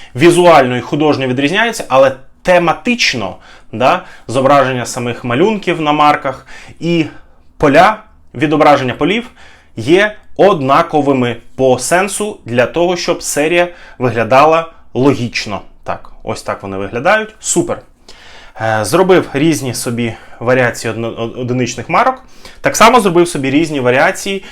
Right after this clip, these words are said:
погашення, е, і відтиски штемпеля. Адже сама марочка коштувала доволі дешево, двадцять три гривні, без благодійного внеску. Відповідно, е, так би мовити, душа розкрилася, їй креатив взяв гору, і можна було зробити різні погашення.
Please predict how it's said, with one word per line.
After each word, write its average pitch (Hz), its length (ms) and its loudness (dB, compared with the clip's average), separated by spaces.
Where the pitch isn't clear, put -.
погашення, 165 640 0
е, 123 440 6
і 127 80 -4
відтиски 156 360 -2
штемпеля. 98 540 -6
Адже 113 380 0
сама 143 240 0
марочка 120 440 2
коштувала 110 520 -2
доволі 113 320 -2
дешево, 165 340 -2
двадцять 117 340 -2
три 120 120 -2
гривні, 190 320 0
без 110 220 -2
благодійного 113 500 -2
внеску. 220 300 -6
Відповідно, 196 520 -6
е, 127 280 -2
так 120 140 -2
би 139 80 0
мовити, 143 440 4
душа 190 520 2
розкрилася, 208 760 4
їй 143 220 2
креатив 131 600 2
взяв 117 320 2
гору, 247 360 4
і 196 60 2
можна 240 240 4
було 160 140 2
зробити 143 320 -2
різні 135 240 -4
погашення. 95 460 -10